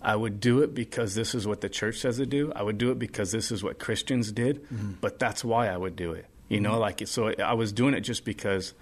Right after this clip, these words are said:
Speaker 1: these people are doing it, so I'm, I, that must be what I have to do.
Speaker 2: Yeah.
Speaker 1: And, um, it was never like, um, like, Holy Spirit saying, "Hey, go speak to that guy," or just go speak to that guy, or go pray with that guy. It,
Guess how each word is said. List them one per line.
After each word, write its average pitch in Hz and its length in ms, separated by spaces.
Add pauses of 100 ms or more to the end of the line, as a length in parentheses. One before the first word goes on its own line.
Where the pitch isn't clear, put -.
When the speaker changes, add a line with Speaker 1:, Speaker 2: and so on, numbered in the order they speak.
(260)
Speaker 1:
these 113 180
people 92 360
are 90 80
doing 92 200
it, 92 80
so 95 120
I'm, 98 280
I, 110 160
that 104 220
must 101 260
be 107 120
what 98 160
I 98 100
have 92 160
to 92 80
do. 87 280 (180)
Speaker 2:
Yeah. 165 200 (540)
Speaker 1:
And, 107 180
um, 98 340 (280)
it 104 80
was 117 220
never 117 280
like, 101 300
um, 85 600 (1000)
like, 95 340
Holy 101 300
Spirit - 320
saying, 85 180
"Hey, 104 160
go 101 140
speak 104 300
to 101 120
that 98 200
guy," 90 240 (440)
or 92 320 (1200)
just - 340
go 120 120
speak 120 280
to 113 120
that 107 200
guy, 98 80
or 90 80
go 107 120
pray 113 220
with 104 140
that 104 220
guy. 95 220
It, 98 240